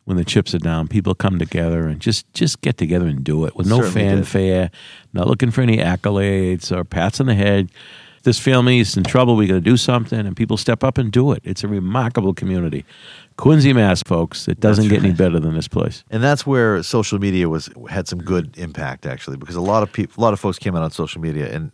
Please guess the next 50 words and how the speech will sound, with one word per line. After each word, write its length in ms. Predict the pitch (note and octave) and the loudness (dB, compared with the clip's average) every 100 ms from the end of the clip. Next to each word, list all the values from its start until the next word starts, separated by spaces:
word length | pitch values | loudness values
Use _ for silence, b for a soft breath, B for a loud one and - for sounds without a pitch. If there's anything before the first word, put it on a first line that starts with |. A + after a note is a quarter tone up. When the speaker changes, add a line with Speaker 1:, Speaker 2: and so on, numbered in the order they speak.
| _ | _
Speaker 2:
really 340 | G#2+ B2 G2+ | -2 0 0
shared 320 | E2+ - F#2 | -2 -4 -4
this 140 | D2 C#2+ | -4 -10
story, 460 | - E2 D2+ D2 | -8 -4 -4 -4
and, 120 | C#2 C2 | -6 -10
and 180 | C#2+ C2+ - | -12 -12 -14
it 260 | - - - _ _ _ | -20 -18 -18 _ _ _
got 160 | G2+ F2+ | -6 -2
viral, 360 | E2 E2 C#2+ | -2 -2 -4
became 300 | D#2+ E2 A2 | -8 -4 -2
viral 300 | D#2+ D2+ C2+ | 0 -2 -4
really, 220 | C#2+ D#2+ D2 | -4 -4 -4
really 180 | C2 | -8
quick. 380 | - - A#1+ - | -10 -12 -12 -14
And 80 | - | -10
Speaker 1:
Yeah, 320 | - A2+ - - | 0 2 4 4
and 120 | G#2+ | 4
then, 160 | A#2+ B2 | 4 4
you 120 | B2+ | 2
know, 340 | G#2+ G2+ F#2+ | 4 4 2
uh, 300 | G2 G2 F#2+ E2+ - | 2 2 2 -2 -4
people 240 | - A2+ G#2+ | 0 2 4
like 180 | G2+ | 4
Lee 140 | F#2+ A2 | 4 2
Kennedy 380 | - A2+ G#2 F#2 | 4 2 4 4
reached 260 | F2+ - | 2 2
out 160 | F#2+ F2 | 0 0
to 80 | E2+ | 0
me. 120 | F2 | 0
Lee 180 | F#2+ F#2+ | 2 0
Kennedy 500 | - G2+ G2 F2+ E2 | 0 0 2 2 2
is, 220 | D#2+ - | 0 -4
is 340 | A2+ F2 E2 | -4 -4 -4
a 460 | F#2 F2 E2+ F2+ F#2 | -4 -2 -2 -4 -6
construction 520 | - F2 - F#2+ - F2 | -8 -4 0 0 0 -2
company. 380 | F#2 E2+ E2+ | -2 -2 -2
They, 220 | D#2+ E2 E2 | -2 -4 -6
they 220 | E2 E2+ F2 | -6 -10 -4
house 240 | G2 G2 E2+ | 0 0 0
in 80 | |
Quincy. 320 | D2 G#2+ G2+ E2 | -2 0 0 2
They're 140 | F2 | 2
the 100 | G#2 | 2
ones 160 | F#2+ F2 | 2 0
that 240 | D#2+ - | -4 -2
built 240 | G#2 F#2 | -2 0
our 140 | F2+ E2+ | 0 0
garage 540 | E2 F2+ F#2+ F#2+ E2+ | 0 2 2 0 0
and 120 | E2 | -2
built 200 | D#2 F2 | -2 -2